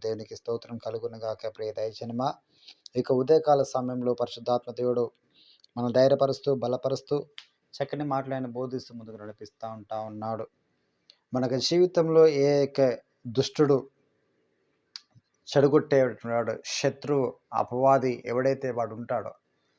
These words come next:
వాడిని మనము తరమకుండానే వాడు పారిపోతాడంట. రెండవదిగా, దేవుని నమ్మిన ప్రజలందరూ కూడా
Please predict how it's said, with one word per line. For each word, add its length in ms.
వాడిని 520
మనము 300
తరమకుండానే 1200
వాడు 180
పారిపోతాడంట. 760
రెండవదిగా, 920
దేవుని 460
నమ్మిన 440
ప్రజలందరూ 580
కూడా 500